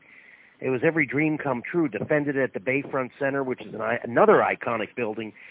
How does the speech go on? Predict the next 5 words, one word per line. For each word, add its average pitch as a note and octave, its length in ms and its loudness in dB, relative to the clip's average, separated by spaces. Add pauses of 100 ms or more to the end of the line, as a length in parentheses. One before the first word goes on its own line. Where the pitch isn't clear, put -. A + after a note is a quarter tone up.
(240)
in A2 140 -8
my G#2 140 -2
hometown, A#2 640 -2 (520)
and, A#2 460 -2
um, G#2+ 480 2